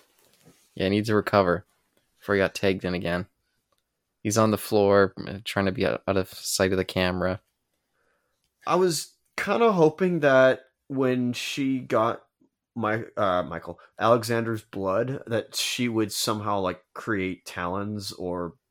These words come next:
Speaker 2: you know, uh, claws on her, and she'd be able to, like, you know, take these guys on. So she's not
Speaker 1: Hmm.
Speaker 2: equivalent to Michael, but she has, like, a
Speaker 1: Oh.
Speaker 2: power boost that gives her, like,
Speaker 1: Well, she did just do that big leap.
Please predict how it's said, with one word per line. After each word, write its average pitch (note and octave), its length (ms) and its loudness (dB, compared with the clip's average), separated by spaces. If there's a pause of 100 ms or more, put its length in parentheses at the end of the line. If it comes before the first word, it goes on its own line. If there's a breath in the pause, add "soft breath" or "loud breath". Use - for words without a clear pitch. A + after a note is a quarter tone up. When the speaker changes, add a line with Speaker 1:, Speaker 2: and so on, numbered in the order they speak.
Speaker 2:
you F#2+ 80 -8
know, D#2 220 -10 (440 soft breath)
uh, D#2+ 180 -4
claws F#2+ 580 -4
on G#2 160 -6
her, A2 240 -4
and F#2+ 100 -8
she'd G2 220 -8
be F2+ 100 -6
able F2 200 -6
to, - 100 -10
like, E2+ 260 -6
you F2 60 -10
know, F2 60 -10
take G2 220 -10
these F#2 220 -10
guys E2+ 240 -6
on. F2 220 -10
So G#2+ 100 -8
she's G#2+ 140 -8
not B2 260 -2 (720 soft breath)
Speaker 1:
Hmm. G#2 240 -2
Speaker 2:
equivalent B2 600 0
to C3+ 100 -8
Michael, A#2 360 -2
but G2+ 180 -4
she - 160 -8
has, F#2+ 280 -4
like, G2 100 -8
a G#2 60 -4
Speaker 1:
Oh. D3+ 160 2
Speaker 2:
power F2 320 -4
boost G#2+ 580 -8 (640)
that A2 300 -2
gives F#2+ 220 -6
her, A2 120 -2
like, F#2+ 180 -8
Speaker 1:
Well, G#2+ 40 -8
she - 160 -6
did B2 140 0
just A2 180 -2
do A#2+ 80 2
that G#2+ 200 4
big G#2 180 0
leap. G#2 320 -2